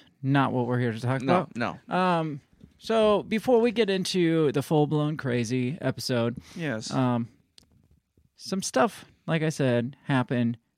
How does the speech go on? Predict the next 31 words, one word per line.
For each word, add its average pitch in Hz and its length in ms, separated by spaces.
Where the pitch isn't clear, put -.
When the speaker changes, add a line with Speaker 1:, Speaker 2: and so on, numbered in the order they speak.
Speaker 1:
immediately 233 680
after 147 320
our 135 100
weekend 127 380
wrap-up, 113 420
because 160 240
we - 120
Speaker 2:
That's 196 40
Speaker 1:
talked 214 220
Speaker 2:
usually - 140
how 214 60
it 180 40
Speaker 1:
about 156 220
Speaker 2:
works, - 260
isn't 117 320
it? - 100
Speaker 1:
Yeah, 165 200
it, 160 300
it 156 120
seems 175 260
like 139 160
every 143 340
Speaker 2:
Yeah. - 80
Speaker 1:
time 131 220
we've 117 140
done 120 180
it 113 120
this 113 160
week, 110 260
'cause 160 240
we, 202 320